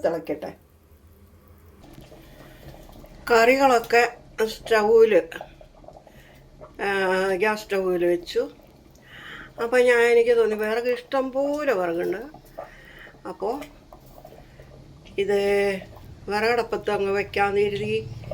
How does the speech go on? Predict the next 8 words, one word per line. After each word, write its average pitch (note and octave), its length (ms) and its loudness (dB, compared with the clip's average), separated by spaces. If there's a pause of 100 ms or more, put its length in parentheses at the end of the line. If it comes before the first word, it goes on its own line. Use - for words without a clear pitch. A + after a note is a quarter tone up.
(380)
തീയൊക്കെ F3+ 420 2 (100)
നല്ലോണം G#3+ 720 0
കത്തുന്നുണ്ട്, A3 600 0 (840)
വിറകും F3+ 440 -2 (100)
നല്ലോണം G#3+ 760 0 (1200)
ഏകദേശം A#3 500 6
വേവാവാറായിട്ടുണ്ട്. F3+ 1040 0 (2750)
മീൻ C4 240 8